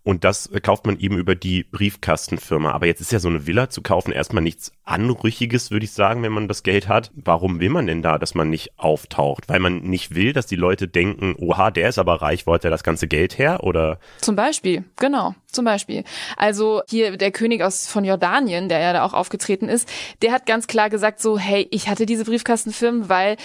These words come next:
Speaker 2: ich meine Familie schützen will, ja, und wollte, weil ich halt nicht wollte, dass deutlich wird, so, ich habe das gekauft.“ Voll legitim,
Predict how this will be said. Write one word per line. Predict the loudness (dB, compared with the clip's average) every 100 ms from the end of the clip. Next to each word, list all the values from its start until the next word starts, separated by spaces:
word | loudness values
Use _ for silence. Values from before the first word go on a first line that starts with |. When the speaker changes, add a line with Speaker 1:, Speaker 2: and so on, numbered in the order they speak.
| -14 -2
Speaker 2:
ich | 0 2
meine | 2 2 0
Familie | 0 0 2 0
schützen | 0 -4 -4 -4 -4
will, | -2 -2 -2
ja, | 0 2
und | 0 0
wollte, | 0 0 0 0
weil | 0
ich | 0
halt | -2
nicht | -2 0
wollte, | 0 2
dass | 2 0 -2 -14 -14 -16 _
deutlich | 0 0 0 -2 0
wird, | 0 0
so, | 0 0
ich | 0 -2 0
habe | 2 2 2 2 0 0
das | 0 0 -4 -4
gekauft.“ | -2 2 2 0 -8 -20 -20 _ _
Voll | -20 -4 0 2 2
legitim, | -2 -4 -2 0 0